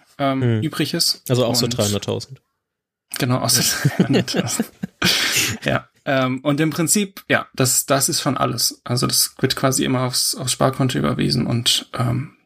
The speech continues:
Speaker 1: genau. Wie gesagt, in der, in der perfekten Welt hätte ich quasi nochmal diesen Split,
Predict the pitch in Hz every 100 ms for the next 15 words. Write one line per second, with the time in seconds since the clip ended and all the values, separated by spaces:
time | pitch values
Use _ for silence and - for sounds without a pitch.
0 | - - 139 135 - - - 165 165 147
1 | 135 127 _ _ _ - - _ _ _
2 | - 143 131 143 135 127 135 123 165 -
3 | 143 139 147 147 135 - 135 131 139 135
4 | 135 131 131 - - 147 -